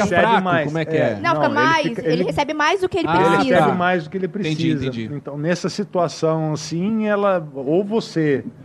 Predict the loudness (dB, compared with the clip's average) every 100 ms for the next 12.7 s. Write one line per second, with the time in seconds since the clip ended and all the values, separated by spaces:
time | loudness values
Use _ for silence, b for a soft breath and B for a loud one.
0 | B -12 -4 -2 -2 -2 -4 -6 -6 -4
1 | -2 -2 -4 -8 -12 -8 -6 -6 -4 0
2 | 2 2 0 -2 -2 0 0 -4 -4 -4
3 | -2 -4 -4 -4 -4 -4 -6 B B B
4 | -6 -4 -2 -4 -6 -4 -4 -6 -8 -8
5 | -6 -4 -2 -2 -2 -4 -4 -4 -6 -6
6 | -6 -6 -6 -6 -6 -8 -8 -6 -6 -8
7 | -12 -8 -8 -6 -8 -10 -12 -12 -12 -10
8 | -6 -4 -2 -2 0 0 -2 -4 -4 -6
9 | -6 -4 -2 -4 -6 -6 -4 -2 -2 -4
10 | -4 -4 -4 -4 -4 -2 -2 -2 0 0
11 | 0 0 0 0 -4 -2 -2 -2 -6 -4
12 | -4 -2 -2 -2 -2 -4